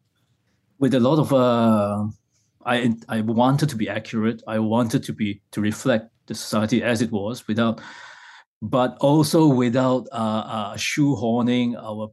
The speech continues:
present day, uh, values or, or trends into that book, because then it would make the book, um, inauthentic. It would sound jarring. It wouldn't be,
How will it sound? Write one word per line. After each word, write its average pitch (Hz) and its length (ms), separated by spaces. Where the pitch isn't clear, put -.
present 113 400
day, 110 600
uh, 104 180
values 107 760
or, 101 260
or 107 60
trends 104 720
into 113 580
that 113 380
book, 113 180
because 113 260
then 131 160
it 123 100
would 110 260
make 123 220
the 117 60
book, 110 320
um, 104 320
inauthentic. 117 640
It 107 100
would 110 140
sound 123 300
jarring. 110 580
It 104 180
wouldn't 113 240
be, 104 280